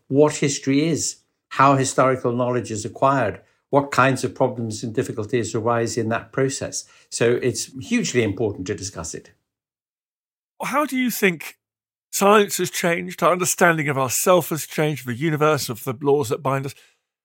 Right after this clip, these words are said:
Speaker 2: How do you think history has changed?
Speaker 1: Well, if one looks at the history of history,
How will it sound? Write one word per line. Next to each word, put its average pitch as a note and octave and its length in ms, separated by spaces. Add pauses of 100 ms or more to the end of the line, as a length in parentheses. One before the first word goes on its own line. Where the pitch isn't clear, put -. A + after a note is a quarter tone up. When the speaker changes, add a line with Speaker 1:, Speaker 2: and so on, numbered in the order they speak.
Speaker 2:
How D4+ 120
do D#4+ 120
you F#4 60
think F4+ 200
history A#2+ 880 (400)
has C3+ 260
changed? G#2+ 760 (640)
Speaker 1:
Well, G#3+ 340
if F#3+ 180
one G#3 180
looks G3 220
at D3+ 140
the D3 60
history E3 520
of B2 200
history, B2+ 560